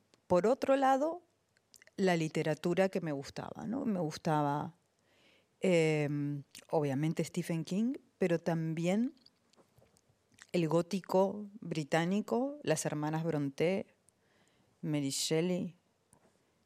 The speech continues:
No tanto Poe y Lovecraft, pero por ahí.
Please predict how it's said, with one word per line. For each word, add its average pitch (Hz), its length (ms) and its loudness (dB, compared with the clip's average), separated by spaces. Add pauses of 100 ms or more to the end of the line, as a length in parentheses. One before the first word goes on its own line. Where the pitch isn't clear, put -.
(640)
No 226 200 0
tanto 330 420 0
Poe 202 460 2
y - 20 0
Lovecraft, 196 760 -2 (400)
pero 180 140 -4
por 180 200 0
ahí. 170 260 0